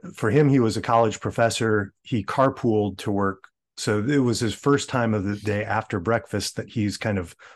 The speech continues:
alone and quiet time. So watching him pour himself a glass of wine and then start to prepare a meal when I wasn't preparing the meal 'cause we kind of shift off. That was also, like, as a,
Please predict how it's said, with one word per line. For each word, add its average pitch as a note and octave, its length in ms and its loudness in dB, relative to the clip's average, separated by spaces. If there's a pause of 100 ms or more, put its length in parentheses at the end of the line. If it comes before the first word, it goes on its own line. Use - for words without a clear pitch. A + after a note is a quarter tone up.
(160)
alone A2+ 680 0
and G2+ 200 -6
quiet A2 360 -2
time. A#2 260 -2
So F#2+ 220 -4 (480)
watching C3 260 2
him A#2 160 0
pour C3 300 0
himself A#2 440 -2
a A2 40 -4
glass G#2 340 -2
of F#2+ 120 -6
wine G2+ 500 -2 (400)
and A2 180 -2
then G#2+ 160 0
start G#2+ 360 -2
to G#2+ 80 -10
prepare G#2+ 400 -2
a - 20 0
meal G#2 340 0
when G2 140 -2
I G2 100 -2
wasn't F#2 320 -6
preparing F2+ 400 -8
the F2 60 -10
meal F2 180 -6
'cause - 160 -14
we F#2+ 80 -12
kind F2+ 160 -8
of E2 60 -10
shift - 340 -2
off. F#2+ 440 -2 (640)
That A#2 80 2
was C3+ 120 4
also, C#3+ 240 2
like, G#2+ 240 2 (560)
as A#2 160 0
a, G#2+ 160 2